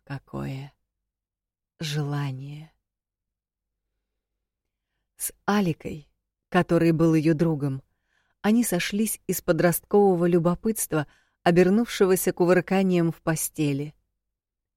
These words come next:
Когда она забеременела, всё рухнуло.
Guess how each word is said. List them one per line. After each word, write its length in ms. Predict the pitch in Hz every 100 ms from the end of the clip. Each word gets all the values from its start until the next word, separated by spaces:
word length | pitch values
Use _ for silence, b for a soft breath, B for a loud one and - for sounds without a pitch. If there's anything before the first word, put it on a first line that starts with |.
| _
Когда 400 | 190 170 165 165
она 160 | 165 156
забеременела, 800 | 160 156 156 202 190 170 151 151
всё 260 | - 202
рухнуло. 580 | 165 143 - 143 139